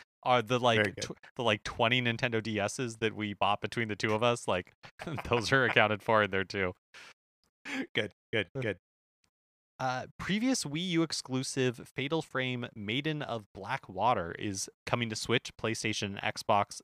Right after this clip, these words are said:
Speaker 1: uh, at the end of October. In the original release of the game, there were Nintendo-specific costumes that could be acquired for the characters. There was, um, Samus's Zero suit from the Metroid series and Princess Zelda. There was a costume,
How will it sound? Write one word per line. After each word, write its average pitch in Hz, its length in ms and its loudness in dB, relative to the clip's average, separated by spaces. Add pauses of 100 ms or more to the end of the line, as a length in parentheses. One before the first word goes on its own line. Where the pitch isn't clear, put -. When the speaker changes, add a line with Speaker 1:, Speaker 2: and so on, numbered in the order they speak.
Speaker 1:
uh, 98 260 0
at 98 100 -8
the 113 100 -6
end 151 140 -2
of 117 80 2
October. 98 520 -2 (580)
In 151 160 0
the 135 120 0
original 180 420 -2
release 123 340 -4
of 110 60 -10
the 110 80 -8
game, 101 380 -4
there 113 100 4
were 120 160 0
Nintendo-specific 123 960 -4
costumes 101 520 -2
that 107 100 -8
could 104 140 -10
be 104 80 -2
acquired 104 520 -2
for 117 260 -2
the 101 80 -16
characters. 95 600 -2 (360)
There 117 100 2
was, 104 160 0
um, 95 240 2
Samus's 117 540 0
Zero 143 400 0
suit 143 400 -2 (100)
from 104 220 0
the 101 80 -4
Metroid 107 340 0
series 98 500 -4
and 98 300 -4
Princess - 540 -4 (100)
Zelda. 98 600 2 (420)
There 104 120 4
was 92 120 0
a 95 60 0
costume, 92 500 0